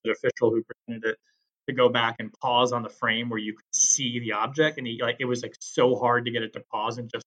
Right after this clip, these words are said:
the right spot. It was comical. Maybe come with a still photo next time.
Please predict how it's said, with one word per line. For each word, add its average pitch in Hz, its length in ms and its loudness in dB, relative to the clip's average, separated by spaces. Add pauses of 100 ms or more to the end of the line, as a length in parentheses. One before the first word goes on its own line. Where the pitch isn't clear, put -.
the 120 60 -6
right 117 200 -6
spot. 113 420 -14 (100)
It 127 80 -10
was 120 80 -14 (180)
comical. - 480 -14 (380)
Maybe 139 220 -2
come 127 180 0
with 120 100 -2
a 113 60 -8
still 123 240 -6
photo 117 280 -4
next 101 300 -16
time. - 140 -20